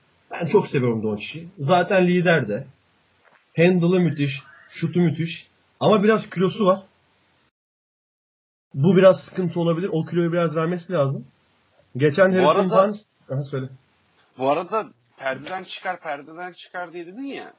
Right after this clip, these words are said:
Speaker 1: Hı.
Speaker 2: N B A'in de aslında en iyi perde yapacak takımını da
Speaker 1: Aynen
Speaker 2: geldi
Speaker 1: öyle.
Speaker 2: diyebiliriz yani.
Speaker 1: Aynen
Speaker 2: Nowitzki
Speaker 1: öyle.
Speaker 2: zaten perde üzerinden. DeAndre Jordan
Speaker 1: DeAndre
Speaker 2: öyle.
Speaker 1: Jordan öyle. Harrison Barnes öyle.
Speaker 2: Harrison Barnes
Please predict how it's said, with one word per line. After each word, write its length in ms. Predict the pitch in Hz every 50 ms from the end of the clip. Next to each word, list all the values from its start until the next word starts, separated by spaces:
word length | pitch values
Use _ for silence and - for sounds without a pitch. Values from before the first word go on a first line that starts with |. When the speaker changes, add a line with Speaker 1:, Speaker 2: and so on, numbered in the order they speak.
| _ _ _ _ -
Speaker 1:
Hı. 40 | 123
Speaker 2:
N 220 | 123 135 156 165
B 40 | 175
A'in 200 | 180 202 220 226
de 60 | 240
aslında 340 | 226 202 - - 202 214 220
en 140 | 202 214 214
iyi 160 | 220 220 208
perde 280 | - 202 180 175 170 208
yapacak 400 | 202 190 - 180 196 202 - -
takımını 460 | - 185 - - 156 170 185 202 185
da 200 | 214 220 220 - - _ _ _ _ _
Speaker 1:
Aynen 360 | - 117 123 135 156 160 175 190
Speaker 2:
geldi 60 | 196
Speaker 1:
öyle. 160 | 185 175 -
Speaker 2:
diyebiliriz 460 | 214 214 202 220 - 285 277 226 196
yani. 240 | 180 147 120 107 107
Speaker 1:
Aynen 240 | 113 117 131 143 147
Speaker 2:
Nowitzki 220 | 156 170 165 165
Speaker 1:
öyle. 100 | 190 202
Speaker 2:
zaten 400 | 190 226 196 - - 196 226 247 - -
perde 260 | 214 202 208 208 247
üzerinden. 540 | 247 220 185 170 123 107 104 95 90 85 78 _ _ _ _ - 151
DeAndre 420 | 165 165 160 175 185 175 190 180
Jordan 120 | 147 147 135
Speaker 1:
DeAndre 260 | 131 131 135 135 143
Speaker 2:
öyle. 100 | 143 123
Speaker 1:
Jordan 280 | 156 156 147 139 131
öyle. 160 | 113 104 113 117
Harrison 380 | - 135 135 131 - 147 139
Barnes 260 | 143 139 160 139 135
öyle. 140 | 113 95 90 92 - _ _ _ _ _ _ _
Speaker 2:
Harrison 420 | - 135 131 143 - - 180 185 165
Barnes 460 | 180 180 180 180 - - - -